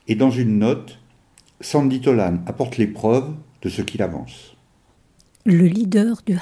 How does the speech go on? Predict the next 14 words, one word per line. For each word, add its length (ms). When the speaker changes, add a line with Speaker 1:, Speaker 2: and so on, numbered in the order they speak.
Speaker 2:
Hamas, 560
Ismaël 680
Haniyeh, 500
devenu 400
responsable 600
du 100
gouvernement 800
du 160
jour 240
au 60
lendemain, 560
se 160
retrouva 640
confronté 720